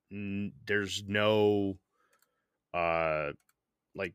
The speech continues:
control of your body. There's no dreaming. There's no nothing. This is the deepest sleep that you can get. For those that don't know, R E M is actually the beginning and end of sleep. It's not, it's not the, the, the whole reason why we're sleeping.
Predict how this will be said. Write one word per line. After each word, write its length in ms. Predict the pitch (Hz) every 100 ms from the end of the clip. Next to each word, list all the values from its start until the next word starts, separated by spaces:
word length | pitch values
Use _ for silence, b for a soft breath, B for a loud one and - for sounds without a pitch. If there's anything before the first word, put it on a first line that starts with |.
| _ -
control 400 | 101 - 107 101
of 60 |
your 100 | 92
body. 360 | 82 95 95 98
There's 220 | 95 87
no 120 | 98
dreaming. 560 | 92 98 98 104 104 101
There's 220 | 90 85
no 140 | 87 87
nothing. 380 | 87 85 82
This 160 | 85 87
is 120 | 87
the 100 | 85
deepest 460 | 80 117 - 113 -
sleep 180 | 110 -
that 80 |
you 120 | 87 78
can 200 | 90 80
get. 300 | 92 73 - _ -
For 100 | 104
those 220 | 98 98
that 200 | 98 92 - _ -
don't 260 | 113 123 - 107
know, 500 | 101 90 85 87 - B B B B -
R 220 | 117 117
E 100 | 113
M 200 | 107 101
is 120 | 92
actually 340 | 95 95 - 87
the 80 | 82
beginning 560 | 85 98 110 101 98 85
and 160 | 85 -
end 200 | 113 98
of 100 | 82
sleep. 320 | - 78 -
It's 200 | - -
not, 280 | 104 101 95 - _ _ _ _ _ _
it's 220 | 98 - 117
not 280 | 110 104
the, 180 | 92 85 - -
the, 260 | 87 82 - -
the 100 | 82
whole 280 | - 113 101
reason 360 | 107 101 95
why 120 | 87
we're 80 | 78
sleeping. 500 | - 117 117 92 85